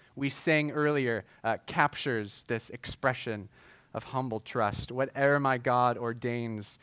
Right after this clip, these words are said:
is right." It says, "Whate'er my God ordains is right. His holy will abideth. I will be still whatever he does and follow where he guideth. He is my God, though dark my road.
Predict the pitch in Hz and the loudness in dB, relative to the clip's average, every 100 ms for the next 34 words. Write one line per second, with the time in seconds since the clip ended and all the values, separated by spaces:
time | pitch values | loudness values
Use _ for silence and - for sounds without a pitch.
0 | - - - 117 113 113 110 - - _ | -20 -12 -6 -4 2 2 2 -2 -14 _
1 | _ - - - - - _ _ - 156 | _ -20 -20 -20 -20 -20 _ _ -2 6
2 | 143 139 139 143 147 160 180 170 160 160 | 8 8 4 4 8 8 8 8 8 10
3 | 160 156 151 147 156 160 156 143 156 151 | 10 10 6 4 4 4 2 0 0 0
4 | 131 151 147 123 - - - 165 165 - | 4 6 6 2 -10 -12 2 4 4 0
5 | - 180 180 180 160 165 151 123 110 _ | 0 4 6 6 6 6 6 4 -2 _
6 | _ 139 131 139 139 127 104 - - _ | _ -6 2 4 4 2 -4 -10 -20 _
7 | _ _ - 143 170 185 202 214 170 165 | _ _ 2 6 6 8 6 4 0 -2
8 | - - - 160 139 101 - _ - 135 | -4 -6 2 4 2 -2 -10 _ -2 -2
9 | - 147 156 143 139 127 117 104 101 - | 0 0 2 0 -2 -2 -2 -2 -6 -12
10 | - _ 127 120 - - 143 143 127 110 | -16 _ -8 -6 -4 0 4 4 2 0
11 | 120 113 117 110 110 107 101 - _ _ | -2 -2 -6 -4 -4 -4 -8 -14 _ _
12 | _ _ _ - 170 165 160 156 147 160 | _ _ _ -2 4 4 4 2 4 4
13 | 156 151 160 190 - _ - 147 151 139 | 4 4 4 2 -4 _ -4 2 2 2
14 | 151 151 165 - 151 143 135 120 113 | 4 6 4 2 -2 0 0 0 -2